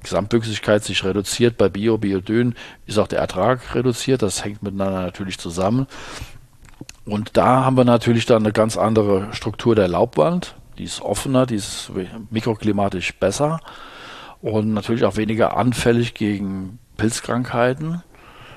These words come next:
Ähm, von daher ist das eigentlich eine Sache, die wir jetzt über die Jahre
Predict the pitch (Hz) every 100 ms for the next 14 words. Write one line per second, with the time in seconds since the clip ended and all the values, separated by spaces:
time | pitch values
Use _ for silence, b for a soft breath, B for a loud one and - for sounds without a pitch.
0 | B B - 104 101 104 107 104 - 104
1 | 101 110 117 - 113 - 117 113 - 110
2 | - 104 127 123 123 120 120 - - _
3 | - 202 - - 113 113 113 117 113 107
4 | 110 117 117 107